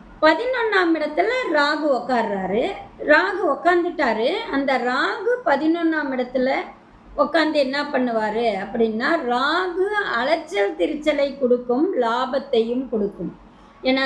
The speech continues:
ராகு பத்தாம் இடத்துலயோ பதினொன்னாம் இடத்துலயோ உக்காந்தா நம்மளுக்கு லாபம். அப்ப வந்து அந்த ராகு வந்து நம்மளுக்கு,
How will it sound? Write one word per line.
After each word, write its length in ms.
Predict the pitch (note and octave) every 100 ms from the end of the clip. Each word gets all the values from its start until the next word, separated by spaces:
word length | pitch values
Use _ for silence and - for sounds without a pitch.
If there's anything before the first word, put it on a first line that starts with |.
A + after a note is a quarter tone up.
| A#3+
ராகு 480 | B3+ D4 G4+ F#4 A4+
பத்தாம் 480 | D4+ C4+ - F4+ F4
இடத்துலயோ 500 | D4 C#4+ C4+ C4 C4+ -
பதினொன்னாம் 600 | B3 C#4+ E4 D#4 D4+ C4+
இடத்துலயோ 600 | B3 B3 A#3+ B3 C4 A#3+
உக்காந்தா 380 | A#3+ A#3 B3 F4 D4
நம்மளுக்கு 480 | A3+ A3+ D4 C4+
லாபம். 500 | G3+ G3 G3+ G3 - - - - - - - -
அப்ப 240 | - E4
வந்து 220 | E4 E4+
அந்த 260 | F4+ C#4+ C#4
ராகு 560 | B3+ C4+ E4+ G#4 G#4+ G4+
வந்து 260 | D#4 D#4+
நம்மளுக்கு, 800 | F#4 D4 C#4 B3+ - G3 G4 D#4